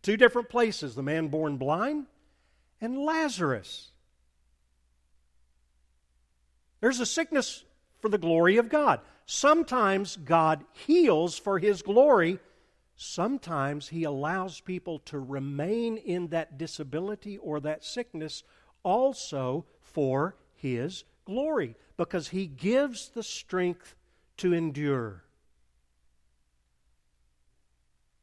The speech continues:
Paul's thorn in the flesh, you remember that. Couple of contemporary examples. Anybody kn-, know the name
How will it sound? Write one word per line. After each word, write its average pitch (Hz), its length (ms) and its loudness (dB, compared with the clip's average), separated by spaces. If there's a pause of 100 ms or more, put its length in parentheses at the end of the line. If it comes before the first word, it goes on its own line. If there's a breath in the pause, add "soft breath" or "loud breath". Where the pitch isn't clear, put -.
(1400)
Paul's 139 300 -4
thorn 165 240 0
in 170 100 0
the 170 60 -4
flesh, 170 560 0
you 143 100 -8
remember 151 300 -2
that. 143 480 -2 (960)
Couple 180 300 2
of 151 100 -2
contemporary 170 1000 0
examples. 147 640 -4
Anybody 165 360 0
kn-, 156 380 -6
know 156 220 2
the 147 100 -4
name 156 340 -2